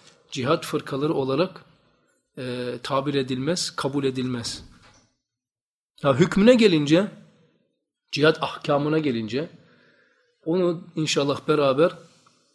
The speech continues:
e, Şeyh Mansur bin Yunus el-Behuti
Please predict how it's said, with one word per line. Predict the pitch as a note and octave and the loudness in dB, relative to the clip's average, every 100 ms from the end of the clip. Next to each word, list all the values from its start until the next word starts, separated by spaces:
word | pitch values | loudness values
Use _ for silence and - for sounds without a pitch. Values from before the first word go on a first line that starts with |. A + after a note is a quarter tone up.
| _ _ _ _ _ | _ _ _ _ _
e, | D3+ B2+ B2 | -10 -6 -4
Şeyh | - D#3+ - | -2 -2 -4
Mansur | D3 - E3 D3 | -4 0 0 0
bin | C#3 | 0
Yunus | D#3 D3+ - | 0 0 -2
el-Behuti | D3 C3 B2+ D#3+ D#3 B2+ | -4 -4 0 0 0 -6